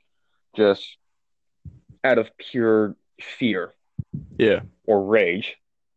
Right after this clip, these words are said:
Speaker 1: just blanked out. Now, hearing Anand, he does not sound like a psychopath or sociopath or whatever path.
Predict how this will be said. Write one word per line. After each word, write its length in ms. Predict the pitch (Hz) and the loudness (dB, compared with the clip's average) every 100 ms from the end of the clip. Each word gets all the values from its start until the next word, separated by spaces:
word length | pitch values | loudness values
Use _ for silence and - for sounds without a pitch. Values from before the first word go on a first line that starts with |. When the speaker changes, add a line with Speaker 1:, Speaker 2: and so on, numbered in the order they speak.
| _ | _
Speaker 1:
just 420 | - 110 95 - - _ _ _ _ _ _ | -4 0 0 -4 -20 _ _ _ _ _ _
blanked 360 | 120 117 107 110 | -2 -2 0 -2
out. 220 | 85 - _ _ _ _ _ _ _ _ _ _ _ _ _ _ _ _ _ _ _ _ _ _ _ _ _ _ | -2 -4 _ _ _ _ _ _ _ _ _ _ _ _ _ _ _ _ _ _ _ _ _ _ _ _ _ _
Now, 280 | 113 104 - _ | 0 0 -2 _
hearing 560 | - 165 160 110 101 - | 2 6 6 4 0 -6
Anand, 520 | 95 90 90 90 92 _ _ | -6 -4 -4 -4 -8 _ _
he 140 | 160 | -2
does 100 | 107 | -2
not 320 | 113 131 - - | -2 -4 -4 -2
sound 300 | 180 147 123 | 0 0 -2
like 200 | 92 95 | -4 -2
a 80 | 98 | -4
psychopath 680 | - 98 - 85 - 87 87 _ _ _ _ _ _ _ _ _ _ _ | -4 -4 -4 -8 -4 -4 -4 _ _ _ _ _ _ _ _ _ _ _
or 460 | 110 107 98 95 87 - | 0 4 4 4 0 -2
sociopath 680 | - 98 98 90 85 107 101 | 0 0 -2 -4 -4 -4 -4
or 200 | - 95 | 0 0
whatever 480 | - 120 123 120 113 | 2 2 4 2 0
path. 500 | - - 98 85 - | -2 -4 -4 -4 -6